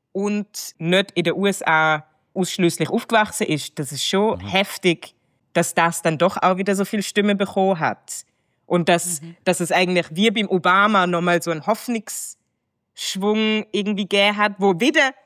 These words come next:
Speaker 1: zu uns auch übergeschwappt ist. Ich habe schon gemerkt, ich bin wegen dem Obama ein bisschen misstrauischer bei Mamdani gsi.
Speaker 2: <laughs>
Speaker 1: Aber so, sie schaffen es einfach schon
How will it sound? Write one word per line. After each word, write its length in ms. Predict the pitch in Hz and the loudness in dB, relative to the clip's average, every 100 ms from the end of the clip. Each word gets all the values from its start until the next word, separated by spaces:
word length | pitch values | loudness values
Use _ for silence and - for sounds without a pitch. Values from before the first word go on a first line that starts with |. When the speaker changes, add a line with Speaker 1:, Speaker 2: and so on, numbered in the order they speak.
| _ | _
Speaker 1:
zu 160 | - | -8
uns 300 | 214 220 277 | -2 0 0
auch 260 | - 247 254 | 2 2 2
übergeschwappt 840 | 254 247 254 254 - 240 247 _ - | 0 -2 -2 -4 -2 0 0 _ -6
ist. 340 | 175 135 - - | -6 -6 -12 -8
Ich 100 | 202 | -2
habe 140 | 208 | -2
schon 180 | 262 262 | 0 0
gemerkt, 360 | 240 233 233 - - - | 2 2 0 -6 -20 -10
ich 120 | 202 - | -10 -4
bin 180 | 254 | 0
wegen 140 | 240 247 | 0 0
dem 160 | 247 | -2
Obama 400 | - 196 202 240 | 0 2 4 4
ein 80 | 233 - | 0 -2
bisschen 300 | 220 - 190 | -10 -6 -4
misstrauischer 640 | 254 - 240 240 233 233 | -4 -2 2 2 2 -2
bei 100 | 220 | -2
Mamdani 540 | 214 214 196 214 226 | 0 2 4 2 0
gsi. 440 | - - 196 226 320 - - - | -8 -10 -10 -10 -12 -16 -16 -6
Speaker 2:
<laughs> 340 | 208 156 311 | -6 -6 -2
Speaker 1:
Aber 280 | 214 196 202 | 0 2 0
so, 420 | 175 202 196 196 190 _ | 0 4 4 4 0 _
sie 220 | - - 208 | -10 -4 0
schaffen 380 | 262 285 - | 2 2 0
es 80 | 262 | -2
einfach 340 | - 220 220 - | 0 0 -4 -6
schon 500 | - 254 285 302 | -4 -2 0 -2